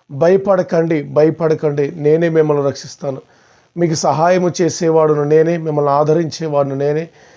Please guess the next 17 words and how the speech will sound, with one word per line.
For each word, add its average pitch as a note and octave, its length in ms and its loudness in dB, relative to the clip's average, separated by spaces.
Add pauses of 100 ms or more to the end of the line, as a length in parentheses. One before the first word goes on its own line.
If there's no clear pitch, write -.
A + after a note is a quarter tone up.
(400)
మీకు F3 160 2
తోడుగా F#3+ 480 2
ఉండి F3+ 440 0
నడిపించేవాడును D#3+ 1000 0
నేనే" D3 440 2
అని D3 220 -4
ప్రభువు C#3+ 360 -2
సెలవిస్తున్నాడు. C#3 680 -4
కనుక C3+ 380 -6 (680)
మనం E3+ 220 2
ఆరాధిస్తున్న F3+ 600 0
దేవుడు, D#3+ 360 0
మనం E3+ 260 -2
కష్టాల్లో D#3+ 520 0
ఉన్నప్పుడు, D#3+ 380 -2
శ్రమల్లో D3+ 460 0
ఉన్నప్పుడు, D3+ 480 -4